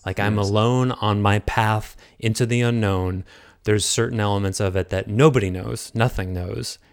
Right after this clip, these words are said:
Speaker 1: And it's unprotected, unsupported. I'm on my own. And,
Speaker 2: Yes.
Speaker 1: and, and then I start to really feel like, you know, if you were to turn that up, like, multiply that times a hundred, I can imagine why somebody would really like religion, because it's this very cozy,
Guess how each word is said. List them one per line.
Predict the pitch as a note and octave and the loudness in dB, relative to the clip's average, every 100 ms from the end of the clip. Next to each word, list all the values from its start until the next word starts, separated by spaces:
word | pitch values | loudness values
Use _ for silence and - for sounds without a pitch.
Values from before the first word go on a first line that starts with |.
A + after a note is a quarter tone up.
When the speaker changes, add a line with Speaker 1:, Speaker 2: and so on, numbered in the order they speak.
| _ _ - | _ _ -6
Speaker 1:
And | G2+ F#2+ | -2 -2
it's | G#2+ - | -4 -8
unprotected, | - B2+ B2+ A2+ - A2+ - A2+ G2+ - | -4 -2 -2 -4 -4 -4 -2 -2 -2 0
unsupported. | G#2+ G#2+ G#2+ - - - G#2 G2 F#2+ | 0 0 0 -2 -4 -2 0 2 2
I'm | G2 G2 | 0 -2
on | F#2+ F#2 | -2 -2
my | F2 F2 | -2 -4
own. | F2+ A2+ A#2 _ _ _ _ _ - | -4 -6 -10 _ _ _ _ _ -18
And, | - F#2+ | -12 -12
Speaker 2:
Yes. | F2+ - - | -12 -12 -8
Speaker 1:
and, | G2 - - | -6 -8 -12
and | A2+ F#2 F#2 | -8 -6 -6
then | - G#2 | -2 0
I | G#2 | 0
start | - G2+ | -2 -4
to | G2+ | -2
really | F#2+ F2+ | -2 -2
feel | E2+ F#2+ | -2 -4
like, | F2+ E2+ - - - - - | -2 -6 -10 -18 -20 -20 -4
you | - | 4
know, | B2+ | 4
if | - | 4
you | A#2+ | 4
were | A#2 | 4
to | G#2 | 2
turn | C#3 B2 | 2 6
that | A2+ G#2 | 8 6
up, | G2+ B2 | 6 4
like, | G2 - | 2 2
multiply | A#2 - A2 A2 | 0 0 0 2
that | G2 | 2
times | G2 G2 F2 | 0 -4 -2
a | G2 | -2
hundred, | C3 F#3 G2 F#2+ G#2+ | 0 2 2 0 -2
I | |
can | G2 G2+ | -2 0
imagine | G2 F#2+ F#2 F#2+ | 2 0 0 -2
why | F#2 | -2
somebody | F2+ G#2 F2+ F2+ | -2 -4 -2 -2
would | F2+ F2 | -2 -2
really | F#2 F#2+ F#2 | 0 2 0
like | F2+ F#2+ F2+ F2+ | -2 -2 -4 -4
religion, | F2+ A2 B2+ - - | 0 0 0 -4 -8
because | G#2+ G2 F2+ | -8 -8 -6
it's | F2 | -8
this | - F2 | -8 -10
very | - G#2 G2 | -6 -2 -2
cozy, | F2+ - A2+ G#2 F#2+ F#2+ | -2 -2 0 0 -2 -4